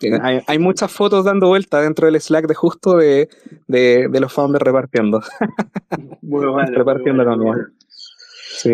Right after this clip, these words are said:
Speaker 2: Bueno, Jonathan, la verdad que un placer, ha sido una, una muy bonita charla, esperamos que, que te hayas sentido tan, tan cómodo como nosotros y, y nada, hemos aprendido mucho de vos en esta,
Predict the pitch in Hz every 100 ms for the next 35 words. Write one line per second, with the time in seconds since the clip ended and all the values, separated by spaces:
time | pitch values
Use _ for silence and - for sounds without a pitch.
0 | 113 151 160 156 170 170 143 143 131 135
1 | 151 165 165 160 156 - - 175 175 160
2 | 139 156 156 151 147 143 135 127 - -
3 | 143 143 147 143 143 139 127 165 165 165
4 | 160 139 123 139 143 - 127 117 123 131
5 | 135 127 131 123 139 127 131 127 123 131
6 | 127 135 139 131 123 127 123 - 147 160
7 | 156 156 - 127 120 117 _ _ _ _
8 | 120 120 120 120 135 117 113 123 131 139
9 | 143 143 151 151 156 165 160 156 156 143
10 | 156 160 - 135 - 135